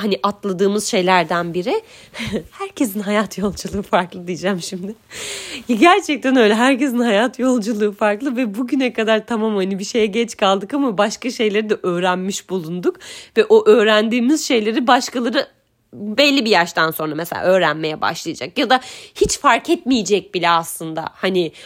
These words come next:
onu öğrenmesi gerektiğini ya da biz bir şeyleri aslında ciddi anlamda öğrendik ama hani onun adı şey değil ya, işte İtalyanca değil, işte ne bileyim, ha, nasıl bağlama çalacağımız değil falan, yani böyle somut hobilere denk düşen şeyler olmadığı için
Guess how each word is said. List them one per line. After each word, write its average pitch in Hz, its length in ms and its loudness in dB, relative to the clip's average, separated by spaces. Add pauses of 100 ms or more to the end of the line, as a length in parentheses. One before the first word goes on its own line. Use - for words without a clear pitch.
(140)
onu 220 160 6
öğrenmesi 175 720 2
gerektiğini 165 520 -4
ya 233 160 4
da 254 160 2
biz 262 260 0 (360)
bir 208 60 -2
şeyleri 302 340 4
aslında 269 300 2
ciddi 247 280 0
anlamda 311 460 4
öğrendik 254 640 4 (340)
ama 240 340 2 (140)
hani 240 220 -2
onun 262 260 2
adı 277 180 0
şey 254 240 -2
değil 359 140 4
ya, 262 60 4
işte - 200 -2
İtalyanca 208 720 0
değil, 185 200 2
işte 202 240 -8
ne 202 120 0
bileyim, 185 200 -4
ha, 226 240 -6
nasıl 220 440 -4
bağlama 208 400 2
çalacağımız 202 800 0
değil 196 240 -4
falan, 185 320 -4
yani 180 200 -4
böyle 214 300 4
somut 226 440 -2
hobilere 214 680 0
denk 220 240 0
düşen 233 300 -4
şeyler 226 300 -4
olmadığı 240 440 -2
için 208 280 -4